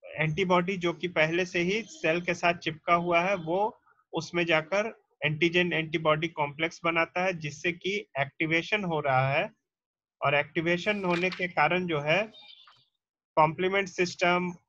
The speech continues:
इसके अलावा phagocytosis, नेचुरल, अ, किलर सेल्स, ये सभी का सभी एक्टिवेट हो जा रहे हैं और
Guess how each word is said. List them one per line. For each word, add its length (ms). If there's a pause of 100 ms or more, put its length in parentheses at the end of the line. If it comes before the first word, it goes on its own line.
(960)
इसके 240
अलावा 760 (1300)
phagocytosis, 960 (580)
नेचुरल, 540
अ, 40 (360)
किलर 540
सेल्स, 640 (520)
ये 120
सभी 300
का 160
सभी 320
एक्टिवेट 580
हो 80
जा 180
रहे 140
हैं 220 (1500)
और 340